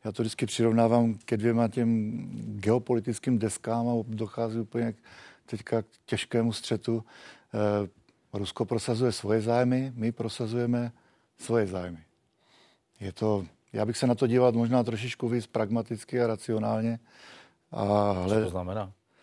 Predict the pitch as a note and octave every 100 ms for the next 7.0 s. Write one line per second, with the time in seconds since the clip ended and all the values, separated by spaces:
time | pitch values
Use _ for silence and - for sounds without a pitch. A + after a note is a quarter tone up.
0 | _ _ - A2 C3 C#3 A2 A2+ - C3
1 | - B2+ B2 C3 B2+ G#2 _ _ _ _
2 | _ _ _ _ _ _ _ _ _ B2
3 | A#2 B2+ A#2 B2 A#2+ B2 A#2+ A2+ - C3
4 | A#2 A2+ C3 B2 A2+ A2 - G#2+ A2+ C#3+
5 | D#3+ A#2 G2+ - G#2+ - A2+ A2+ A2 A2+
6 | - G#2+ A#2+ A2+ A2 A2 - A#2 A#2